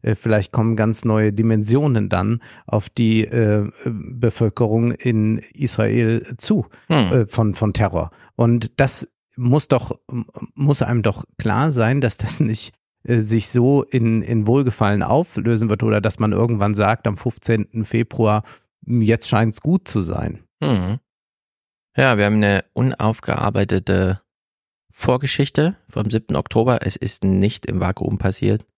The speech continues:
Speaker 2: Äh, diese Aufbauten der Hamas über Jahre, die da mit beobachtet wurden, haben alle damit zu tun. Und ich find's auch, äh, ich hab jetzt nur so einen Deutschlandfunk-Clip noch im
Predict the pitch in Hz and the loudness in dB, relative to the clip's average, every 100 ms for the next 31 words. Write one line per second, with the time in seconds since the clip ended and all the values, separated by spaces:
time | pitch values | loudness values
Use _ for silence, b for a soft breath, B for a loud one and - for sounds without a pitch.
0 | _ _ _ _ - - 95 90 92 92 | _ _ _ _ -4 0 2 4 2 2
1 | 90 90 90 - 95 95 90 90 90 90 | 2 2 -2 -4 -4 0 2 2 0 -2
2 | _ _ _ _ _ _ _ _ 101 110 | _ _ _ _ _ _ _ _ 0 0
3 | - 95 92 - 87 90 98 92 92 104 | 0 0 0 0 0 0 0 0 0 -2
4 | - 101 95 98 95 95 92 117 110 107 | -2 -2 0 0 -2 -2 0 0 2 2
5 | 92 90 92 104 - - 127 98 - 92 | 0 -2 -2 -2 -2 -2 -2 -2 -4 -4
6 | 95 95 92 95 98 95 - 107 - 127 | -4 -4 -4 -2 -2 -4 -6 -6 -4 -4
7 | 147 _ _ _ _ B _ _ _ _ | -6 _ _ _ _ B _ _ _ _
8 | _ _ - 117 117 113 117 - - _ | _ _ 0 2 2 0 0 -4 -12 _
9 | _ _ _ _ _ - - - 123 127 | _ _ _ _ _ -6 -6 -2 -2 -2
10 | - - 107 123 - - - 101 98 95 | -4 0 2 2 -2 -6 -2 2 2 0
11 | - 110 - 98 95 90 101 101 - 92 | -2 -6 -4 -2 0 0 0 -2 -2 -6
12 | - - - 98 - 101 | -4 -4 -2 -2 -2 -2